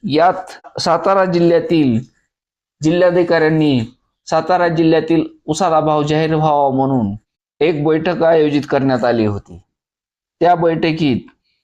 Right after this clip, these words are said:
हा निर्णय घेण्यात आला आणि या सा-, या सहा साखर कारखान्यांना एफआरपी जाहीर करावी असे निर्देश देण्यात आले आहेत.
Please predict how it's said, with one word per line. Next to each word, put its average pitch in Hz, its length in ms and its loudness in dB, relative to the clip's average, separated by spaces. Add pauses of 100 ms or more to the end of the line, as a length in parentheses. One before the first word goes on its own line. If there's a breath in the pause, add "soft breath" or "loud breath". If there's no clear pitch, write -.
(120)
हा - 160 -2
निर्णय 156 420 0
घेण्यात 139 340 0
आला 110 200 2
आणि 123 540 0
या 143 160 4
सा-, - 540 -4
या 151 240 2
सहा 175 320 -2
साखर 170 380 -2
कारखान्यांना 135 720 0 (340)
एफआरपी 196 640 0
जाहीर 180 300 2
करावी 160 580 2 (560)
असे 185 220 0
निर्देश 165 440 2
देण्यात 135 380 0
आले 104 240 2
आहेत. 82 180 -2